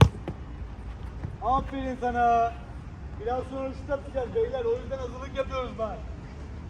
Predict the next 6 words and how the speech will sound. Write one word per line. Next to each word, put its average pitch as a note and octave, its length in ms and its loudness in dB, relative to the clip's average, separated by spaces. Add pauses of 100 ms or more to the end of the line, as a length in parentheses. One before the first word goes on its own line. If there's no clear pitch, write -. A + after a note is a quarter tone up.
(680)
Bravo. C4 680 8 (300)
Aferin B3+ 440 0
oğluma. A#3+ 580 6 (1700)
Evet. B3+ 520 0 (420)
Hadi A#3 180 0
Ömer. C4 460 2